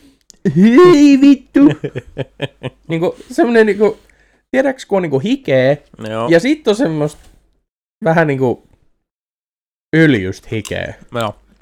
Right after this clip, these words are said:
Speaker 1: Niin mun päänahka tuottaa semmoista, jos on jotain oikeasti tulista. Ja tää nyt ei valitettavasti, vaikka lukeekin Flaming Hot, niin ei nää oo.
Speaker 2: Joo, nää on niinku semmosen, tota, tota, pirkkahottia.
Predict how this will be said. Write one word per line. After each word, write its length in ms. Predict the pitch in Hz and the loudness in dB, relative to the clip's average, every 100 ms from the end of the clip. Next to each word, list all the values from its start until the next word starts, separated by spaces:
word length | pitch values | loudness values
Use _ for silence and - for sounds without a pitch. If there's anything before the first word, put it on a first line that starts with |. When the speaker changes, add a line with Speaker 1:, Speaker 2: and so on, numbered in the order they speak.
| - | -6
Speaker 1:
Niin 80 | 139 | -4
mun 200 | 170 165 | -2 2
päänahka 580 | 170 156 147 175 139 | 4 4 2 0 -2
tuottaa 440 | 123 120 120 113 117 | -2 -2 -2 -4 -2
semmoista, 480 | 131 120 104 - 104 | -2 -4 -8 -10 -12
jos 120 | - | -8
on 60 | |
jotain 280 | 104 101 104 | -8 -6 -6
oikeasti 420 | 107 101 98 - | -6 -6 -6 -8
tulista. 480 | - 104 98 95 _ _ _ _ _ _ | -10 -10 -10 -14 _ _ _ _ _ _
Ja 100 | 123 | -4
tää 380 | 123 151 139 127 | 0 2 4 2
nyt 300 | 117 123 - | 0 -6 -4
ei 300 | 123 120 113 | -4 -2 -4
valitettavasti, 840 | 117 113 107 107 - 107 101 - 104 | -6 -6 -6 -8 -10 -10 -10 -10 -10
vaikka 300 | 107 - 104 | -10 -8 -6
lukeekin 440 | 117 117 110 107 101 _ _ _ | -4 -4 -6 -8 -10 _ _ _
Flaming 440 | 139 143 110 233 | -4 -4 -4 -6
Hot, 220 | - 120 - - - | -4 -4 -4 -14 -18
niin 280 | 143 57 - - | -16 -14 -16 -18
ei 80 | 55 | -16
nää 240 | 55 53 - - | -14 -14 -14 -16
oo. 80 | - - - _ _ _ - | -18 -20 -20 _ _ _ -14
Speaker 2:
Joo, 160 | 127 131 | -10 -6
nää 200 | 127 120 | -6 -6
on 80 | 113 | -8
niinku 200 | 113 110 | -12 -12
semmosen, 460 | 113 107 107 113 _ _ _ _ - | -14 -12 -16 -18 _ _ _ _ -20
tota, 220 | 113 107 | -20 -18
tota, 240 | 107 107 101 _ _ _ _ _ _ _ | -14 -16 -16 _ _ _ _ _ _ _
pirkkahottia. 880 | 143 131 - - - 95 _ 92 92 | -10 -8 -10 -16 -16 -18 _ -20 -20